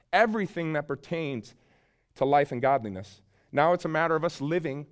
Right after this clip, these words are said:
that out. So I think it's important we establish a few things about living as the light. Number one, Jesus was not saying that if we're gonna live as the light, that it's our primary job to condemn darkness.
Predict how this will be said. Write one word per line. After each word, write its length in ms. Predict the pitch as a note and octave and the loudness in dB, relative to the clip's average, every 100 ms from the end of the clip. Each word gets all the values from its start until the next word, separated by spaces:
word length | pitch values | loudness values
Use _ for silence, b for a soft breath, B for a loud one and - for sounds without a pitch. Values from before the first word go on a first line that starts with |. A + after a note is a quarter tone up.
| _ | _
that 220 | - C#3+ D#3+ | -2 0 2
out. 200 | C#3+ - | 0 2
So 200 | F#3 F3 | 2 4
I 80 | F3+ | 2
think 180 | A#3 B3+ | 2 -2
it's 100 | G#3 | -2
important 300 | F3 A3 G3 | 2 4 4
we 80 | |
establish 420 | F3+ - F#3 F3 E3 | -2 2 4 2 -2
a 60 | |
few 200 | - F#3+ | -4 -4
things 280 | F#3+ F3+ C#3+ | -2 -2 -2
about 320 | C#3 C#3 - B B B | 0 0 -2 B B B
living 320 | E3+ F3 E3+ | 2 4 2
as 120 | C#3 | 0
the 80 | D3 | 4
light. 180 | D#3 E3 | 4 4
Number 160 | F#3+ | 4
one, 400 | F#3+ G#3+ E3+ F3 - b b b _ - | 4 4 2 0 -10 b b b _ -8
Jesus 400 | C3+ A#3+ A3+ G#3 | 0 0 0 -2
was 100 | E3+ | 0
not 300 | F#3 F#3 - | 2 2 -2
saying 580 | - F#3+ F3+ D3 C#3+ D#3 _ _ _ | -6 -4 -2 -4 -6 -8 _ _ _
that 120 | D3+ | -4
if 100 | D3 | -2
we're 80 | E3 | 0
gonna 140 | D#3+ D3+ | 0 0
live 180 | E3 | 0
as 140 | D3+ D3 | 0 -4
the 100 | C#3 | -2
light, 260 | C#3+ C#3+ | 0 0
that 120 | C#3 C#3 | -2 -4
it's 160 | C3+ | -2
our 160 | C3 C3+ | -2 -2
primary 680 | - D#3 D#3+ E3+ D3+ C#3+ | -2 -2 0 0 0 -2
job 440 | A#2+ C#3 B2+ B2 B2+ b b b b b | -2 0 0 0 -4 b b b b b
to 100 | C3 | -8
condemn 540 | - C#3 B2 B2+ B2+ | -4 -6 -2 -2 0
darkness. 640 | A2+ A2 - D#2+ - - | 0 0 -2 -16 -20 -20